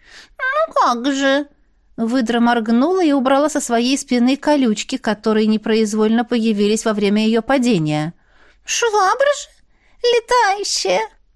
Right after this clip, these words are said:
"Швабра — это очень мягко сказано", мрачно заметила я. "Возвращайся туда, откуда пришла". "Но..." "Я не хочу тебя видеть! Ты меня сегодня очень подвела".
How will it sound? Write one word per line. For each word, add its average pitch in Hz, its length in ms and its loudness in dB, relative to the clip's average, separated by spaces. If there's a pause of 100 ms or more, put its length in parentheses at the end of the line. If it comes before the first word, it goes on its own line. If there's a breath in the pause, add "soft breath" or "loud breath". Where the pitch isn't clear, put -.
(520)
"Швабра — - 560 -8
это 180 260 -8
очень 226 260 -4
мягко 226 440 -2
сказано", 165 720 -8 (480)
мрачно 190 420 -4
заметила 175 520 -2
я. 160 280 -4 (580)
"Возвращайся 180 880 -4
туда, 185 300 -2
откуда 190 300 -2
пришла". 185 580 -2 (420 loud breath)
"Но..." 508 400 -2 (220 soft breath)
"Я 175 340 -2
не 247 140 0
хочу 269 340 -2
тебя 262 300 0
видеть! 220 600 -6 (320 soft breath)
Ты 349 120 2
меня 233 260 2
сегодня 190 580 0
очень 320 300 2
подвела". 311 640 0